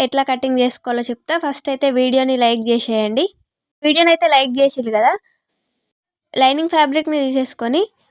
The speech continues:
ఓపెన్స్ మనకు ఆపోజిట్ సైడ్ ఉండాలి, ఫోల్డింగ్ అనేది మన సైడ్ ఉండేటట్టు పెట్టేసుకొని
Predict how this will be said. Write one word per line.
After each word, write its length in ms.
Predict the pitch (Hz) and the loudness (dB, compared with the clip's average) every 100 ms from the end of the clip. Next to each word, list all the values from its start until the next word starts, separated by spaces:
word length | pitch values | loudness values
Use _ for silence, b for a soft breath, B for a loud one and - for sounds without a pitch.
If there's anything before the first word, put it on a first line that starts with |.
| _ - | _ 2
ఓపెన్స్ 320 | 269 302 330 320 | 4 4 0 0
మనకు 200 | 285 277 240 | -2 2 0
ఆపోజిట్ 420 | 240 269 277 - | 0 -2 -2 0
సైడ్ 180 | 269 254 262 | 0 2 2
ఉండాలి, 320 | 254 262 359 440 _ _ _ - | 2 2 2 -4 _ _ _ 0
ఫోల్డింగ్ 380 | 302 302 294 269 | 2 2 0 -2
అనేది 220 | 262 320 302 | 0 2 2
మన 120 | 262 262 | 0 0
సైడ్ 200 | 247 247 | 0 0
ఉండేటట్టు 400 | 247 233 226 233 233 | 0 0 -4 -4 -4
పెట్టేసుకొని 600 | 220 226 - - 247 | -4 -4 -6 -6 -4